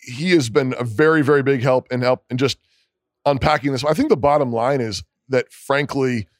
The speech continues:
um, we think, I, I have thought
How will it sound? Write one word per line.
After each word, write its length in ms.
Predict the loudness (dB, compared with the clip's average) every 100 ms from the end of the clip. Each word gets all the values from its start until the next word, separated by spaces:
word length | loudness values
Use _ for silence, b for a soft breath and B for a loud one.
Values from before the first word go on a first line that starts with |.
| _ _ -2
um, 400 | 0 0 -4 -10 _ _ _ _
we 160 | -2 -2
think, 440 | 0 0 0 -8 _
I, 160 | -2 -2 0
I 180 | 2 2
have 180 | 2
thought 340 | -2 -2 -2